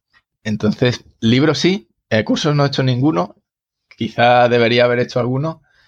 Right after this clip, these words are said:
Y, y mi forma de aprender es, eh, decidir qué quiero aprender,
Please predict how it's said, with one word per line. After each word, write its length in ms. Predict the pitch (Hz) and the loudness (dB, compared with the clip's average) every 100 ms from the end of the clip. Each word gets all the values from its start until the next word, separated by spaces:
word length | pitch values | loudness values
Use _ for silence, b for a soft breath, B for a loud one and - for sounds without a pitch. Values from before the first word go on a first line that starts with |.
| b b b b b b b b _ | b b b b b b b b _
Y, 840 | 123 120 117 117 113 107 107 104 - | 0 2 2 4 2 2 2 0 0
y 180 | 113 113 | 0 0
mi 140 | 113 | -2
forma 340 | - 147 156 | 0 0 2
de 60 | 156 | 2
aprender 540 | 143 147 143 160 160 - | 2 0 2 0 0 -4
es, 560 | 117 120 123 - - - | -4 -2 -2 -4 -8 -4
eh, 540 | 110 104 101 95 95 | -2 -2 -2 -6 -8
decidir 500 | 101 107 - 107 127 | -4 -4 -2 0 0
qué 200 | - 135 | 0 -2
quiero 200 | 131 127 | 0 0
aprender, 560 | 123 110 113 127 175 | 0 0 2 2 0